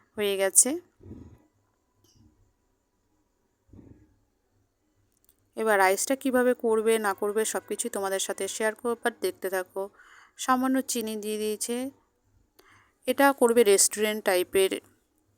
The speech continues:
যেভাবে রেস্টুরেন্টে করে সেইভাবেই করা হচ্ছে। দেখো, একটু চিনি, নুন সব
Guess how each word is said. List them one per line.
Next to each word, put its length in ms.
যেভাবে 380
রেস্টুরেন্টে 480
করে 180
সেইভাবেই 500
করা 240
হচ্ছে। 680
দেখো, 440
একটু 140
চিনি, 380
নুন 400
সব 220